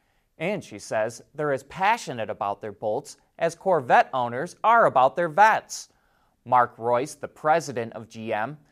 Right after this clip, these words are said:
says the new generation of E Vs, quote, "allows us to reset our brands."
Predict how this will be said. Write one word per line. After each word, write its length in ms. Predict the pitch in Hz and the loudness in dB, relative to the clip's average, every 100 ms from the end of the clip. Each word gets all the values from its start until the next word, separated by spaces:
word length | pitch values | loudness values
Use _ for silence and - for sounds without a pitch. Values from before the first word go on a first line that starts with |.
| _ _ _ | _ _ _
says 360 | - - 233 233 | -8 -2 -2 -2
the 140 | 180 | -6
new 180 | 160 220 | -4 -6
generation 680 | 180 175 170 151 151 151 135 | -2 0 0 -2 -4 -6 -8
of 140 | 113 - | -8 -8
E 140 | 151 | -10
Vs, 500 | 131 214 151 107 - - _ | -6 -6 -8 -10 -14 -20 _
quote, 480 | _ 196 190 202 - _ _ _ | _ 2 2 2 -4 _ _ _
"allows 560 | 165 165 196 247 262 160 | 0 2 4 6 4 0
us 200 | 117 - | -6 -6
to 160 | - | -10
reset 560 | 147 160 233 226 147 120 | -8 -8 -10 -4 2 4
our 120 | 135 | 4
brands." 760 | 147 180 226 208 104 98 - | 2 0 0 -2 -4 -10 -18